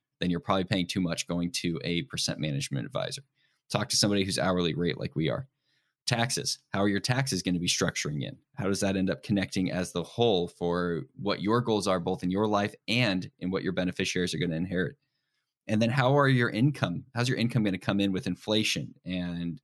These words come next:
uh, return expectations? What about long-term care? All of these pieces need to be put together in a way that you can visually see what your retirement's gonna look like. That's how clients can sleep better at night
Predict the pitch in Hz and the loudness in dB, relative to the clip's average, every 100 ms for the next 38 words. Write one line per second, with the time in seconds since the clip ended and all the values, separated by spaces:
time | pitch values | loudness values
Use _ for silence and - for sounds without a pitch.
0 | - 85 78 87 - 110 90 - 80 - | -12 -10 -8 -6 0 0 0 -2 -6 -4
1 | 85 69 - 62 - _ _ 90 98 110 | -4 -4 -6 -8 -14 _ _ -4 0 2
2 | 104 98 98 101 - 90 - 95 - _ | 2 2 2 2 -2 -4 -2 -4 -4 _
3 | _ - 110 135 156 135 - 113 107 92 | _ -2 2 4 4 2 2 -2 -2 -2
4 | 101 92 87 - 98 - 92 87 92 95 | -2 -2 -6 -4 -4 -4 -4 -4 -2 0
5 | 87 82 95 95 - 95 98 85 90 92 | 0 0 0 -2 -4 -6 -4 -4 -2 -2
6 | 98 98 - 87 87 - _ - 92 104 | 0 0 0 0 -2 -4 _ -8 -4 -2
7 | 87 82 - 80 82 - 82 78 - 58 | -2 -6 -4 -4 -4 -4 -4 -4 -4 -4
8 | - _ _ _ _ - 110 131 131 127 | -6 _ _ _ _ 0 0 2 0 2
9 | 101 95 - - 92 - 87 90 - 98 | 0 0 -2 -4 -4 -4 -2 -2 0 0
10 | 131 | 0